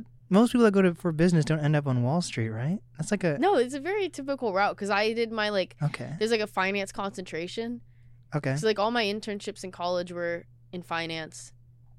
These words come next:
Speaker 2: I, like, worked at Goldman Sachs here in Seattle. Like, I was doing finance, finance all through college. And then I was,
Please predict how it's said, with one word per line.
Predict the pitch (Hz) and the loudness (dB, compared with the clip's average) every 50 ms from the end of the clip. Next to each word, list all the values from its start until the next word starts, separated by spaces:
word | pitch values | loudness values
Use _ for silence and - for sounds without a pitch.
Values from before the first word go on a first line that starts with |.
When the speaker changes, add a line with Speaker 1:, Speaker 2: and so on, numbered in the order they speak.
| - - - - - | -20 -20 -20 -12 -8
Speaker 2:
I, | 175 | -6
like, | 180 180 | -6 -4
worked | 185 185 185 185 - | -4 -4 -4 -2 0
at | 175 170 143 - - | 0 0 -2 -4 -6
Goldman | - 175 185 190 190 180 | -6 -4 -4 -2 -4 -6
Sachs | 180 - 180 175 180 - - | -4 -4 -4 -4 -4 -6 -8
here | - 180 | -10 -10
in | 170 175 | -10 -10
Seattle. | - - 170 170 165 170 175 170 170 | -10 -6 -4 -2 -2 0 0 -2 -4
Like, | 165 170 | -2 -2
I | 180 175 | -2 -2
was | 180 180 | -2 -2
doing | 196 190 180 | -4 -6 -4
finance, | - 175 170 180 180 175 165 156 - | -4 -4 -4 -4 -4 -6 -6 -8 -10
finance | - - 165 170 170 170 165 165 - | -10 -10 -8 -8 -6 -8 -10 -10 -10
all | - 170 175 | -8 -8 -8
through | 175 180 175 170 | -8 -10 -12 -8
college. | - 175 165 170 165 160 170 175 180 - - - - - - - - - - - - | -6 -4 -2 -2 -2 -2 -4 -6 -10 -14 -20 -20 -20 -20 -20 -20 -20 -20 -20 -18 -12
And | - 180 180 175 | -8 -6 -4 -4
then | 175 170 170 165 165 165 160 - - - - - - - - - - - - - - - - - - - - - - - - - - - - - - | -2 -4 -4 -4 -6 -8 -10 -12 -16 -20 -20 -20 -20 -20 -20 -20 -20 -20 -20 -20 -20 -20 -20 -20 -20 -20 -20 -20 -20 -20 -20 -20 -20 -20 -20 -8 -2
I | - 220 | 0 2
was, | 254 277 262 240 | 2 2 0 -2